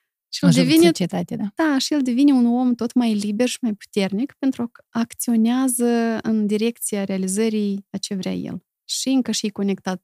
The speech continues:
Speaker 1: pe a primi plăcerea. Asta nu e despre egoism și nu vorbesc despre plăcerile astea, uh, să consum ceva care mi-aduce plăcere pe moment. Nu, este vorba despre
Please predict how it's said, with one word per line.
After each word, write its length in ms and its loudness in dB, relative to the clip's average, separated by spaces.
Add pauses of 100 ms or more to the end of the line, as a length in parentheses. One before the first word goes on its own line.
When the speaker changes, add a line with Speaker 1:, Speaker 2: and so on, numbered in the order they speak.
Speaker 1:
pe 140 -6
a 80 -4
primi 300 0
plăcerea. 500 -6
Asta 160 -8
nu 100 0
e 40 2
despre 340 -4
egoism 540 -2
și 160 -10
nu 60 -2
vorbesc 320 -4
despre 280 -8
plăcerile 480 -6
astea, 480 -8 (600)
uh, 240 -4
să 180 -8
consum 720 0
ceva 640 -6 (1080)
care 180 -4
mi-aduce 360 0
plăcere 340 -8
pe 120 -10
moment. 420 -4
Nu, 200 2
este 260 -2
vorba 280 -2
despre 540 -2